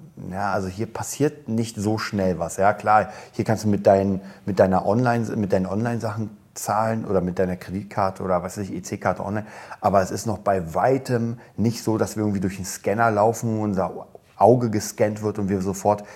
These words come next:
also das ist noch lange nicht. Und wenn wir überlegen, das ist eine Großstadt, äh, und ich bin ja öfter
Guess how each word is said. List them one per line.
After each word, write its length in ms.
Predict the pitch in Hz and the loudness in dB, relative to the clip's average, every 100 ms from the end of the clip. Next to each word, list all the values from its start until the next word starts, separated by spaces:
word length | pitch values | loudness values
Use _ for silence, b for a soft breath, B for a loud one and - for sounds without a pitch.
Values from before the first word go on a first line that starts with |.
| B B B | B B B
also 280 | - 101 98 | 2 4 4
das 600 | 95 95 110 107 101 - | 6 8 8 8 4 -4
ist 460 | - 98 - - 113 | -8 -10 -10 -10 -6
noch 160 | 101 | -2
lange 260 | 98 107 110 | 2 4 4
nicht. 160 | 90 - | 0 -2
Und 160 | 101 | 0
wenn 160 | 95 98 | 0 2
wir 120 | 101 | 0
überlegen, 420 | 104 95 95 98 | 2 2 2 0
das 120 | 95 | -4
ist 40 | 101 | -6
eine 100 | 92 | -4
Großstadt, 560 | 85 120 - - 110 - B B B B B B B _ _ - | -2 -2 0 0 0 -4 B B B B B B B _ _ 0
äh, 240 | 95 95 | 4 4
und 260 | 98 110 101 | 2 -2 -4
ich 140 | - | -2
bin 100 | 107 | 2
ja 140 | 101 | 4
öfter 640 | 101 101 - 98 92 92 | 2 2 6 8 6 4